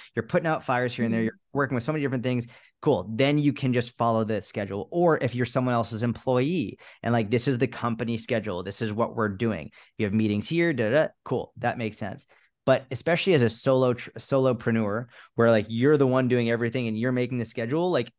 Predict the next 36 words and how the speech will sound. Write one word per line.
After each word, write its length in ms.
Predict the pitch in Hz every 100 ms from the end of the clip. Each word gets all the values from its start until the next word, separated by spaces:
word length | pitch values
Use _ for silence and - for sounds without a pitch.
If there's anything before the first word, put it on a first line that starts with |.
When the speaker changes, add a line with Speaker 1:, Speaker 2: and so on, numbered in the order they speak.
| 131
Speaker 1:
different 360 | 196 202 202
things 180 | 190 180
can 140 | 180 147
happen 320 | 160 170 165 - -
all 280 | 175 180
the 100 | 170
time. 640 | - - 131 135 175 220 226 - _ _ _ _
And 180 | 156 151
so 180 | 147 147
I 100 | 143
think 240 | 143 160 -
you 100 | 127
really 160 | 135 180
need 80 | 165
to 60 |
be 80 | 151
able 100 | 143
to 60 | 123
roll 200 | 123 135
with 120 | 131
the 80 | -
punches 480 | 135 143 185 190 147
and 100 | 131
just, 160 | 123
like, 180 | 135 117 _ _
"Listen, 380 | 127 139 98 78
here's 260 | - 180 160
what 160 | 180
you've 120 | 143 113
gotta 240 | 143 151
get 160 | 160 175
done. 260 | 170 165
Just 220 | 131 120
fucking 360 | - 143 131 113
do 160 | 101 92
it." 140 | -